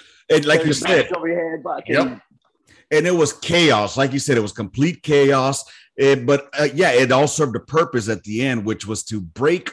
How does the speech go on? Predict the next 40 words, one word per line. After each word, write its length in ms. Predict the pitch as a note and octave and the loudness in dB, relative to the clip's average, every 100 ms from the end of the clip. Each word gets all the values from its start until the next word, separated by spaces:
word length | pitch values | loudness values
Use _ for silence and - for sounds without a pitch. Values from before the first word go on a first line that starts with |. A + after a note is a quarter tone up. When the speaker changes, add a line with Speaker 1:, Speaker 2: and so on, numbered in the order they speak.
| D#3 | -4
Speaker 1:
us 300 | D3+ A#2+ - | -4 -6 -6
out 220 | B2+ C#3 | -2 -2
of 140 | C3 A2+ | -2 -4
our 100 | A2 | -6
civilian 840 | - G2 A2+ D#3+ C#3+ C3+ C3+ B2+ _ _ - | -8 -4 0 2 0 -2 -4 -8 _ _ -4
fucking 320 | B2 - A#2 | -4 0 0
mind 380 | A2 A#2+ B2 G2 | 0 -2 -4 -8
frame 480 | F2+ E2 D2+ D2+ F2 _ _ _ - | -12 -12 -12 -14 -18 _ _ _ -4
and 180 | B2+ A#2+ | -2 0
begin 360 | A#2+ G#2+ C#3+ | -2 0 -2
to 100 | C#3+ | -2
build 400 | A#2 G2+ D3+ C3+ | -2 2 2 2
us 320 | A#2+ A2+ - - | 2 0 -4 -4
into 260 | A#2 G#2+ | -4 -4
the 100 | G#2 | -8
soldiers 580 | G#2+ - D#3 D#3+ A2+ G#2 | -8 -4 -4 -2 -4 -6
we 80 | A2+ | -6
were 140 | A2+ | -6
supposed 480 | G#2+ F#2+ - F#2 F2+ | -8 -12 -10 -10 -10
to 60 | - | -16
be, 340 | B1 E2+ C#2 _ _ - | -12 -12 -12 _ _ -10
or 140 | G#2 | -6
that 100 | G#2 | -4
we 120 | G#2+ | -2
were 140 | G#2+ G#2+ | -4 -6
to, 120 | F#2 F2+ _ - | -8 -18 _ -16
to 60 | F#2+ | -8
become, 500 | A2 - A2+ D#2+ - - _ | -6 -4 -6 -6 -12 -20 _
you 100 | G#2+ | -8
know, 140 | A#2 A#2+ | -2 0
and 160 | A#2+ B2 | 2 2
that 100 | D3 | 2
was 180 | D3+ | 0
meant 380 | A2+ D#3+ D#3 - | -2 -4 -4 -8
also 380 | F2 B2+ D#3+ B2 | -10 -6 -4 -4
to 160 | - A#2+ | -6 -6
weed 300 | G#2+ B2+ A2+ | -4 -2 -2
out 220 | F#2+ F#2 | -4 -6
the 80 | F2 | -14
weak 440 | D2+ A#2 F2+ - | -8 -8 -8 -12